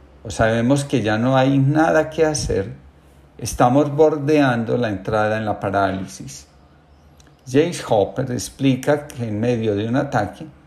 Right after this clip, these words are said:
donde sentimos miedo a perder la vida, se genera el circuito cerebral del miedo. Según este autor, el corteza prefrontal o corteza prefrontal, la región que nos permite pensar racionalmente,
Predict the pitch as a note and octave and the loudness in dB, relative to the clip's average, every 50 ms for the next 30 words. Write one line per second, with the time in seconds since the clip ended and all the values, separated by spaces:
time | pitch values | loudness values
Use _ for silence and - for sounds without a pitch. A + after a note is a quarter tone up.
0 | - - _ _ _ _ _ - - A2+ A#2 B2 A#2+ - C3+ A2+ - C#3 B2+ B2+ | -20 -20 _ _ _ _ _ -6 -2 2 2 2 2 2 0 -2 0 2 4 4
1 | C#3 D3 D3 D3 C#3+ C#3 B2+ A2 G#2 - - F2+ F2+ F#2 G2 G2 G#2+ B2 C#3 D#3+ | 4 4 4 4 4 4 4 2 0 -2 -4 -4 -4 -2 -2 -2 0 0 -2 -2
2 | D3+ B2 G#2+ A2 C3 C#3 - - - _ - _ - - _ - - - C3 C3 | -4 -6 -6 -6 -8 -8 -10 -14 -20 _ -20 _ -20 -20 _ -10 -4 -4 -2 2
3 | - C#3 C3 C3+ C3+ C#3+ D#3 D3+ - - D3+ C3+ C#3 - - C3+ B2 A#2+ - C3+ | 4 4 4 6 6 4 2 2 0 0 -2 -2 -2 -2 -2 -2 -2 0 0 -2
4 | C3 - - A#2+ G#2 G#2 F#2+ G2 G2 G#2 G2 G2 F#2+ G2 G2+ F#2+ G2 G2 G#2 G2 | 0 0 0 0 0 0 -2 0 0 0 0 0 -2 -2 -4 -4 -4 -4 -4 -4
5 | G2 G2 - - - - - _ _ _ _ - _ _ _ _ _ _ _ - | -6 -8 -10 -14 -18 -20 -20 _ _ _ _ -20 _ _ _ _ _ _ _ -12
6 | - - G#2 F#2+ A2 A2 G#2+ G#2+ G2+ - - A2+ A2+ G#2+ - - D3 C#3 C#3+ - | -6 -4 -2 0 0 0 0 -2 -2 -2 -2 -2 -2 0 2 4 4 4 2 0
7 | - - - _ _ - - _ _ _ - G#2+ - - - A#2+ A2 - - - | -4 -14 -20 _ _ -20 -20 _ _ _ -8 -8 -4 2 4 4 4 2 0 2
8 | - B2 A#2+ A#2+ A#2+ - - - - A#2+ A#2+ A#2+ - - B2 A#2 A#2 - - A2+ | 4 4 4 4 2 -2 -4 0 2 2 2 2 0 -2 -2 -2 -2 0 0 2
9 | G2+ G2 G2 G2 - - G#2 G2 - - A#2+ A2 - - - G2 - - B2 C3 | 2 2 0 0 -2 -2 -4 -4 -2 0 0 0 0 -2 -6 -6 -4 -2 -2 -2
10 | C3 - D3 B2+ A#2 A2 G2+ - - F#2+ F#2 F#2+ F#2 - - - - _ - - | -2 -4 -4 -4 -4 -4 -6 -4 -4 -2 -2 -4 -4 -8 -12 -20 -20 _ -20 -20
11 | - _ - - - - A2+ B2+ B2+ A#2+ - - C#3+ C3+ C3+ C3+ - D#3+ D#3 D3+ | -20 _ -20 -6 0 2 4 4 4 4 4 4 4 4 4 4 2 2 2 2
12 | C#3 - - B2+ A#2 A#2+ A#2+ A#2 - - C#3+ C#3 - B2+ A2+ G2+ - - - - | 2 2 2 2 2 2 0 -2 0 -2 -2 0 0 -2 -2 -2 -4 -6 -4 0
13 | C3 B2 A2+ G#2+ - - - G#2+ G2 - - - G#2 G2+ G#2+ A#2+ C3+ C#3 B2 G2+ | 2 2 2 2 0 0 -2 -4 -4 -4 -6 -6 -4 -2 0 0 0 0 0 -2
14 | F#2+ - - F#3+ F#3+ | -4 -6 -8 -12 -14